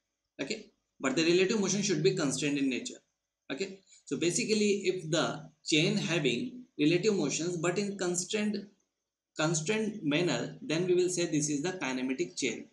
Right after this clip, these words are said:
So basically for this, uh, uh, question option would be C. If you are thinking why it is not mechanisms,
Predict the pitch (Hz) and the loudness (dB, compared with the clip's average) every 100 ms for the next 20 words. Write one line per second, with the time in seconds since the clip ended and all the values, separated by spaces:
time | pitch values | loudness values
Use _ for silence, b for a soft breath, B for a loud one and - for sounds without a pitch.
0 | _ _ _ _ _ _ _ 147 131 156 | _ _ _ _ _ _ _ -4 -2 0
1 | 202 196 202 202 165 151 160 151 - 123 | 0 4 2 2 -2 0 2 0 0 -2
2 | - - _ _ _ - 127 143 147 190 | -2 -12 _ _ _ -6 -4 0 0 0
3 | 170 151 170 151 139 135 196 - - 117 | -2 -2 -4 -2 0 2 2 2 2 -2
4 | - - _ _ _ _ _ _ _ _ | -4 -14 _ _ _ _ _ _ _ _
5 | _ _ _ 196 226 262 254 220 180 160 | _ _ _ 0 4 4 4 2 2 2
6 | 170 165 165 151 139 156 175 - 170 156 | 0 -2 -6 -8 0 2 0 -2 -4 2
7 | 175 160 151 160 175 175 151 143 151 151 | 2 2 0 0 -2 0 0 0 0 0
8 | 151 135 135 - | 0 -2 -2 -6